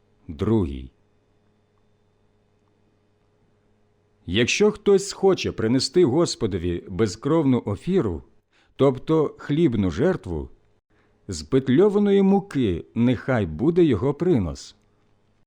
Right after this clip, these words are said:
Нехай злиє на нього олії і покладе на нього ладану. І принесе його синам Аароновим,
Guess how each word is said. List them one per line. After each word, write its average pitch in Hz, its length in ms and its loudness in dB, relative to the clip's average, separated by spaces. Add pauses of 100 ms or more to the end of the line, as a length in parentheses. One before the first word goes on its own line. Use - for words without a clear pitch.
(260)
Нехай 143 420 2
злиє 190 440 2
на 113 120 0
нього 120 380 -2
олії 160 520 0 (140)
і 170 120 0
покладе 151 680 0
на 185 120 0
нього 131 640 -2
ладану. 85 640 -4 (960)
І 123 100 4
принесе 185 500 2
його 196 240 0
синам 147 480 -2
Аароновим, 113 720 -2